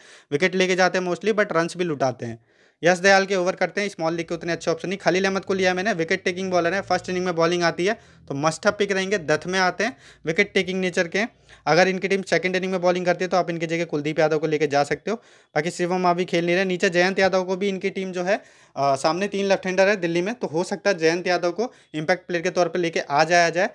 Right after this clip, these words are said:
but वो चीज़ें देखना पड़ेगा कि इम्पैक्ट प्लेयर की लिस्ट में ये शामिल हैं कि नहीं है और इनकी टीम सेकंड बॉलिंग कर रही है कि नहीं, तो वो,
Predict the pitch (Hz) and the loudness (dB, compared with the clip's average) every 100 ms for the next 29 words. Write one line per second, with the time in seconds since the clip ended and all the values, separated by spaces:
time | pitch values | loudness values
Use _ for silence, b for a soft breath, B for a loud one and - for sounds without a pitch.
0 | b b - 160 170 196 208 208 175 170 | b b -8 -4 -2 -2 -2 -2 0 -2
1 | 190 185 185 190 190 180 180 180 175 165 | -2 -2 0 0 -2 -2 -4 -4 -4 -2
2 | 170 170 175 170 170 160 165 143 156 160 | -4 -4 -2 -2 0 0 0 -2 -2 -2
3 | 160 160 165 156 151 160 165 - 147 156 | -2 2 2 2 -4 -6 -6 -4 -4 -2
4 | 151 151 143 147 143 151 147 175 - 170 | -2 -4 -2 -2 0 -2 -2 -6 -6 -6